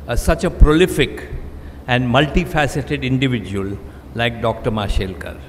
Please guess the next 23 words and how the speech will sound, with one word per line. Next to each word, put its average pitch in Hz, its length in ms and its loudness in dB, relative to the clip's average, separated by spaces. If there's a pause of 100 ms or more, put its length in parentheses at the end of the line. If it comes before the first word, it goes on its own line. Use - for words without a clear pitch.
(1120)
He's 135 200 -2
a 151 80 0
path-breaking 160 880 0
scientist, 139 760 -2 (1000)
deeply 190 400 -2
connected 151 580 -4 (260)
with 131 220 -2
India's 135 540 -2 (260)
innovation 131 720 -2
movement. 92 520 -8 (1400)
I 135 180 -4
would 175 160 0
have, 165 320 -4 (760)
have 151 220 -8
been 170 160 -4
happy 139 380 -2
to 160 180 -2
read 143 240 0
out 143 260 0
Doctor 135 260 -2
Mashelkar's 123 720 -2
C 147 200 -2
V, 110 280 -6